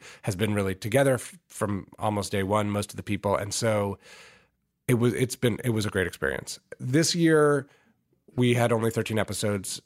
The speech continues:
and so none of them directed this year. However, Kira Sedgwick directed an episode this year.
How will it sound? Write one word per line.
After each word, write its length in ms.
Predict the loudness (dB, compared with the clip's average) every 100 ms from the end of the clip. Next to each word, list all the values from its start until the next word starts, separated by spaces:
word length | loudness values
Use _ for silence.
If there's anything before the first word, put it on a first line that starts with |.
| _
and 180 | -4 -4
so 460 | 0 0 0 -2 -6
none 240 | -4 0 0
of 80 |
them 120 | -2 -2
directed 440 | 0 -2 -2 -8
this 300 | -4 -4 -4
year. 500 | -4 -2 0 0 -2 -8 _ _ _
However, 420 | -2 0 2 0
Kira 280 | -2 -2 0
Sedgwick 420 | 0 -4 -4 -6
directed 360 | -4 -6 -4 -4
an 60 |
episode 360 | -4 -6 -8 -8
this 200 | -8 -6
year. 200 | -6 -6